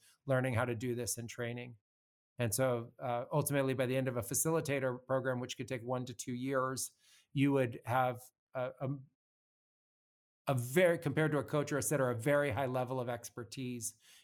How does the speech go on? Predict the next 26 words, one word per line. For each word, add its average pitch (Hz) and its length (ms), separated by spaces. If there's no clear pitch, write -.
in 135 80
terms 135 240
of 117 80
working 127 340
with 127 180
people, 131 520
what 135 200
to 139 100
expect, 127 460
how 131 120
to 127 100
facilitate 127 640
their 127 100
healing. 143 560
It's 143 140
not 151 140
a 139 80
hands-off 127 520
experience. 123 460
You're 135 100
really 131 420
there 131 220
supporting 139 760
a 120 60
desired 120 460
outcome. 117 500